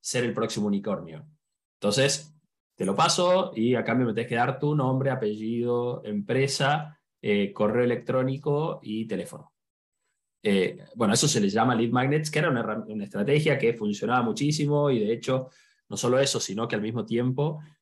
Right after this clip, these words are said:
eh, digamos, se usaba, se escribía bibliografía para eso, ¿no?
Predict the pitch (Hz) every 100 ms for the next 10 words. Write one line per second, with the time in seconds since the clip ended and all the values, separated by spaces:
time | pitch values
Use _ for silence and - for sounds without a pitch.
0 | _ - 107 98 92 90 90 90 - -
1 | - - _ _ _ _ _ - - _
2 | _ - 101 95 - - _ - 104 -
3 | 127 120 - - - 120 131 165 123 113
4 | 117 110 - 180 101 147 156 - 95 127
5 | 127 -